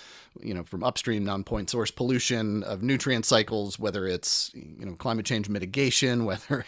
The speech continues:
it's, uh, tidal surge mitigation, I mean, you name it, all of a sudden, all of these other positives now have a nucleus of a personal image around which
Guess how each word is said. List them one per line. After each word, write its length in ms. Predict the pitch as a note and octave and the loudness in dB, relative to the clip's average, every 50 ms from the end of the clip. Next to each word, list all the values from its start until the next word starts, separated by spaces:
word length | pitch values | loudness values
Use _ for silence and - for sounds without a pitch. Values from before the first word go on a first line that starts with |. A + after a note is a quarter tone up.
| - | -4
it's, 360 | - B2+ A2+ - - - - - - - - - - - - - | -4 -4 -4 -2 -4 -6 -6 -8 -10 -14 -14 -14 -14 -14 -10 -6
uh, 320 | - G2+ F#2+ F2+ F2 D2+ D2+ - | -4 -2 -2 -2 -2 -4 -6 -4
tidal 400 | - - B2 C#3+ C#3+ C#3+ C#3 C3 | 0 4 4 6 6 6 4 4
surge 360 | - - D3+ D3+ C#3+ C3+ C#3+ | 4 4 4 4 4 2 0
mitigation, 560 | C#3+ C#3 B2+ B2+ B2 B2+ B2 B2+ - C#3 A#2 | 0 0 0 0 0 0 0 0 -2 -2 -2
I 40 | A2 | -2
mean, 240 | A2+ A#2 A#2 A2 F2+ | -2 -4 -4 -4 -6
you 180 | C3+ C3+ C3 A#2+ | -6 -4 -4 -2
name 300 | B2+ C3+ E3+ G3+ F3 B2+ | -2 0 0 0 2 0
it, 100 | A2 A2 | 0 -2
all 220 | B2+ C3 C#3 C3+ | 0 2 2 2
of 60 | A#2+ | 2
a 40 | A2 | 2
sudden, 560 | - - F#3+ F#3+ E3+ C3+ A#2+ A#2 A#2 A2+ A2 - | 0 2 4 4 4 4 2 0 0 -2 -4 -4
all 280 | - A2 A#2 C#3+ C3+ C3+ | -2 -2 0 0 0 0
of 100 | B2+ A2+ | 0 0
these 220 | B2 A#2 A2 G#2+ A#2 | 0 -2 -2 -2 -2
other 340 | - A2+ A#2 A#2 A#2+ A2+ G#2+ | -2 -2 0 0 0 0 0
positives 840 | F#2+ - - - - - E3 E3+ D3+ D3 A#2+ G2+ G2+ G2 F#2+ G2 - | -2 -6 -10 -4 0 2 2 2 2 2 0 0 -2 -2 -2 -2 -2
now 200 | A#2 A#2 A#2 A2 | -2 -2 0 0
have 140 | B2+ A2+ G2+ | 0 0 0
a 40 | G#2 | 0
nucleus 840 | G#2 A2 C#3 D3+ - - C3 B2 A2 G2+ G2+ A2+ - - - - - | 2 2 2 4 4 6 6 8 8 6 6 6 4 4 4 2 2
of 200 | - A#2+ A2 A2+ | 0 2 2 2
a 100 | B2 A#2 | 0 0
personal 880 | - - - - E3 G3+ F#3+ - - - D3+ C#3+ C#3+ C#3+ C#3+ C#3 C#3 C#3 | -2 0 2 4 4 6 4 4 2 2 4 4 4 4 4 4 4 2
image 640 | - C#3 E3+ F3 C#3 A2+ F#2+ F#2+ G2+ G2+ - - - - - - - - - - - - - - | 4 4 4 6 6 4 2 2 2 2 2 2 0 -4 -16 -18 -18 -16 -16 -16 -16 -16 -4 2
around 560 | C#3 C3+ C3 B2 B2+ B2+ C3+ C#3 C#3+ C#3 B2 | 2 4 6 6 6 8 8 8 8 6 6
which 540 | G#2+ A2 A2 G#2 - - - - - - - | 6 4 4 4 4 2 0 0 -2 -4 -8